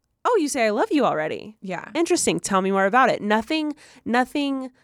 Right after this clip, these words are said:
Speaker 1: um, putting her on the spot or making her feel, feel bad, 'cause obviously she felt it. She said it.
Speaker 2: Yeah.
Speaker 1: But there's nothing wrong with having a conversation about it.
Speaker 2: No, and I think that's what, and this is totally gonna be a one-story
Speaker 1: I mean,
Speaker 2: episode, but
Speaker 1: I
Speaker 2: I think
Speaker 1: notice. <laughs>
Speaker 2: but I really think this is important stuff to talk about because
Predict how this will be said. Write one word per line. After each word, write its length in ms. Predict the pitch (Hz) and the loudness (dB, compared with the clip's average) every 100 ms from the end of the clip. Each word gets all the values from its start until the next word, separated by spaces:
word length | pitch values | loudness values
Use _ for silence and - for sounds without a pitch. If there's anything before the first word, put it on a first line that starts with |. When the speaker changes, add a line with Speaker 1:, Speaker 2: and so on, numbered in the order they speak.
| _ _ - | _ _ -4
Speaker 1:
um, 300 | 220 196 185 | 0 0 -2
putting 280 | - 202 208 | -2 0 2
her 100 | 208 | 4
on 120 | 208 | 2
the 60 | 214 | 2
spot 380 | - 190 175 - | 2 2 2 2
or 60 | |
making 240 | 226 208 202 | 0 0 0
her 160 | 196 | -2
feel, 260 | 185 185 175 - | -2 -4 -4 0
feel 180 | 202 | 2
bad, 380 | 170 196 262 202 | 4 2 2 0
'cause 140 | - 202 | -2 -4
obviously 380 | 175 190 185 175 | -4 -6 -6 -8
she 140 | - | -8
felt 280 | 180 - 240 | -6 -6 -6
it. 140 | 180 | -10
She 140 | - 196 | -6 -6
said 260 | - 160 | -2 0
it. 40 | 175 185 | 0 -2
Speaker 2:
Yeah. 120 | 151 180 _ _ - | -8 -20 _ _ -2
Speaker 1:
But 320 | 202 185 170 _ _ _ _ _ _ _ _ _ | 0 2 0 _ _ _ _ _ _ _ _ _
there's 240 | 202 220 | 0 2
nothing 300 | 220 214 240 | 2 -2 -2
wrong 500 | 202 180 165 185 247 - | 0 2 4 2 0 -2
with 140 | 220 | -4
having 280 | 175 196 180 | -2 -2 -2
a 60 | 180 | -6
conversation 640 | 185 170 160 - 151 - | -8 -8 -10 -10 -10 -8
about 240 | - - - | -8 -8 -10
it. 140 | - - _ _ | -14 -20 _ _
Speaker 2:
No, 220 | 277 330 302 | -6 -4 -2
and 200 | 262 262 | -2 -2
I 120 | 262 | -2
think 340 | - 269 285 | -4 -4 0
that's 260 | 320 320 - | 0 0 -2
what, 540 | 202 202 208 214 - - _ _ _ _ - | 0 2 2 0 -4 -14 _ _ _ _ -6
and 140 | 196 | -2
this 160 | 208 - | 0 0
is 140 | 208 | -2
totally 280 | - 208 202 | 0 2 2
gonna 140 | 190 175 | 2 2
be 140 | 170 | 2
a 60 | 160 | 2
one-story 520 | 147 185 - 226 254 | 2 0 0 4 6
Speaker 1:
I 160 | 233 226 | 6 4
mean, 140 | 233 | 2
Speaker 2:
episode, 180 | 220 226 | 2 2
but 120 | 220 | 4
Speaker 1:
I 20 | |
Speaker 2:
I 40 | 220 | 6
think 120 | 220 | 4
Speaker 1:
notice. 360 | 196 247 - | 4 2 0
<laughs> 340 | - 311 - - | 0 0 0 4
Speaker 2:
but 140 | 339 | 4
I 160 | 277 294 | 4 0
really 360 | 269 285 311 | 0 -2 -2
think 220 | 349 330 294 | -4 -6 -4
this 160 | 262 | -4
is 100 | 262 | -4
important 560 | 247 233 - 202 220 226 | -4 -6 -4 -2 0 0
stuff 240 | - 196 | 2 0
to 100 | - | -2
talk 300 | 196 180 180 | -2 0 0
about 240 | 208 220 220 | 0 0 0
because 640 | 214 214 208 214 196 - | -6 -2 0 -2 -6 -12